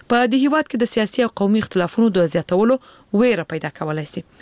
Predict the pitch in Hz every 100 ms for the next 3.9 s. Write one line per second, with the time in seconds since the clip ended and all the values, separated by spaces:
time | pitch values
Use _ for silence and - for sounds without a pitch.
0 | - 208 196 226 - 220 202 196 202 -
1 | 185 196 240 262 262 262 - 240 175 175
2 | 170 202 196 185 165 180 170 160 - 226
3 | 185 - 220 - 185 175 214 175 160